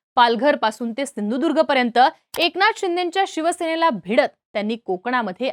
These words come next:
आपलं राजकीय वर्चस्व निर्माण करण्याचा प्रयत्न केलेला दिसतो. देईल ते काम तडीस घेऊन जाण्याची वृत्ती पाहता भाजपच्या मंत्रिमंडळात सुपर फाईव्ह कॅबिनेटमध्ये आपल्याला रवींद्र चव्हाण यांचा चेहरा सुद्धा दिसू शकतो.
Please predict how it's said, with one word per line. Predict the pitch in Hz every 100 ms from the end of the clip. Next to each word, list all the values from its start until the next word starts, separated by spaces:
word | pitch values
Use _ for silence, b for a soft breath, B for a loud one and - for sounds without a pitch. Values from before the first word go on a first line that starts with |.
| 190
आपलं | 185 247 262
राजकीय | 196 185 208 226
वर्चस्व | 180 175 294 311 254 294 b _ -
निर्माण | 320 320 349
करण्याचा | 339 311 320 - 359
प्रयत्न | 294 302 339 339
केलेला | 330 330 330
दिसतो. | 311 - 311 226 _ _ _
देईल | 220 208 247 240
ते | 254
काम | 240 220 262 -
तडीस | 202 269 233
घेऊन | 262 254
जाण्याची | 220 214 214 -
वृत्ती | 233 175 180 320
पाहता | 320 294 285 - - _ _
भाजपच्या | 302 359 403 403 440
मंत्रिमंडळात | 359 277 320 359 294 277 320 -
सुपर | - 330 453 440
फाईव्ह | 392 359 370
कॅबिनेटमध्ये | 339 311 311 262 277 269 302 - _ -
आपल्याला | 202 226 220 233
रवींद्र | 190 180 320 381
चव्हाण | - 277 262 294 - _ -
यांचा | 370 359 415
चेहरा | 403 311 220 226
सुद्धा | 190 185
दिसू | 196 226 208
शकतो. | - 202 - 226 -